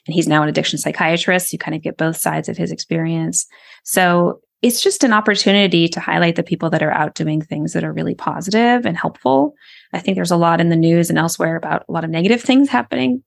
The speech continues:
uh, to, is an understatement. And so this is a way to sort of say, "No, but look, look at all the good things that are happening." And then I do try to do some writing, try and share, you know, just information about mental health treatment, try and get evidence-based information out there, 'cause there's a lot of,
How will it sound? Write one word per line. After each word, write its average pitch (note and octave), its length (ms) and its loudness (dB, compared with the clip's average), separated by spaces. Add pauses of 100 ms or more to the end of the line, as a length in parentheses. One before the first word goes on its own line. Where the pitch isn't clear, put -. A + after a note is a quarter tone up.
uh, G3 240 -2
to, - 260 -4
is F3+ 80 -4
an - 100 -6
understatement. F#3 600 -2 (360)
And F#3 100 -2
so F#3+ 100 2
this G3 180 0
is G3 100 0
a F#3 80 2
way F3 120 2
to E3+ 80 2
sort E3+ 160 -4
of E3 60 -8
say, F#3+ 160 -2
"No, B3 220 4
but - 120 -2
look, A3+ 280 0 (120)
look A3 180 -6
at G3 60 0
all F3+ 80 2
the F3+ 80 0
good E3+ 200 -4
things E3+ 200 -4
that - 120 -8
are F3+ 40 -10
happening." F3 640 -8 (380)
And G#3 100 4
then G3+ 280 4
I G#3 60 -2
do D4 460 0
try C4 180 2
to B3+ 60 4
do G#3+ 140 2
some G#3+ 240 2
writing, F#3 380 4
try F#3+ 180 -2
and F#3 120 2
share, F3+ 440 2
you G3 140 -2
know, E3 100 2
just - 260 -6 (100)
information E3 580 0
about E3+ 500 0 (320)
mental - 260 0
health G3+ 280 -2
treatment, G3 520 0
try F3 180 0
and F3 100 0
get E3 240 -4
evidence-based G#3 560 0
information G#3 560 -2
out G3 180 0
there, G3 220 2
'cause F3+ 160 -8
there's F3 180 0
a F3 60 0
lot E3+ 200 2
of, F3 200 -2